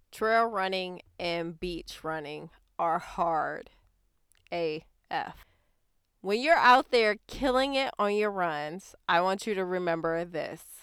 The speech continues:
You will have days where you won't kill it. During those days,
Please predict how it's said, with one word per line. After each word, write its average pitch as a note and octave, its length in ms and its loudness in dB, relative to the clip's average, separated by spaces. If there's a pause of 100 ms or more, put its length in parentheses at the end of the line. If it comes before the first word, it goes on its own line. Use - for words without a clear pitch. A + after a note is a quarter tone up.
(1040)
You G#3+ 220 -6
will G#3 160 4
have G3 500 4
days D#3+ 640 -2 (180)
where E3 180 -2
you E3 260 -10
won't D#3 580 -6 (200)
kill - 280 -6
it. - 240 -14 (920)
During B3 420 4
those A#3+ 440 4
days, D#3+ 460 -4